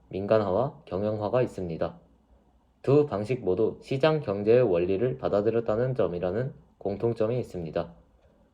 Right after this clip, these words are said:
여기서 시장 경제의 원리란 시장 경제는 많은 경제 주체의 자유로운 경제 활동으로 시장 가격을 결정하는 원리인데 위 두 방식 모두 주민들의 의사를 반영해 주민들이 직접 정책을 만들어간다는 의미입니다.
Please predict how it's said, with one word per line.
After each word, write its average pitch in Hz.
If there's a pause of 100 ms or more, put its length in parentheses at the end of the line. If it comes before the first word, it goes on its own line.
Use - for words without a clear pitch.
(340)
여기서 117
시장 143
경제의 104
원리란 82 (300)
시장 139
경제는 98
많은 123
경제 104
주체의 110
자유로운 113
경제 95
활동으로 107 (140)
시장 139
가격을 98
결정하는 104
원리인데 87 (680)
위 139
두 120
방식 101
모두 87 (120)
주민들의 127
의사를 107
반영해 92 (280)
주민들이 120
직접 -
정책을 104
만들어간다는 98
의미입니다. 90